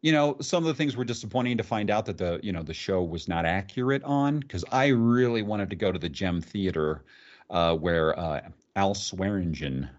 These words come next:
you know, uh, would have, you know, would have been in the past, the, uh, the owner. And it, it was just nothing like I imagined,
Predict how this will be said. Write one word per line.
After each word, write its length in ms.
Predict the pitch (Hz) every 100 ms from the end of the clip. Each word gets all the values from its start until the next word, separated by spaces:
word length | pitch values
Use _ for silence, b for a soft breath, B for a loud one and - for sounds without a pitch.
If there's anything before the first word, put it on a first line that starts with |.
| -
you 180 | 87 76
know, 200 | 73 71
uh, 360 | 76 69 67 - _ _ _ -
would 280 | 113 87
have, 100 | 80 -
you 240 | 98 110
know, 80 | 80
would 240 | 73 95 -
have 320 | 92 78 85
been 260 | 98 90
in 60 | 85
the 80 | 82
past, 420 | 85 76 80 - B B B B B
the, 280 | 87 87 80
uh, 180 | 71 69 69 - _ _
the 100 | -
owner. 420 | - 120 98 90 92 B B B B - _
And 340 | 98 101 95 90
it, 220 | 117 107
it 120 | 131
was 220 | 131 110
just 300 | 95 104 90
nothing 460 | 95 92 87 85 78
like 180 | 73 80
I 200 | 78 73
imagined, 800 | 73 87 98 98 95 90 85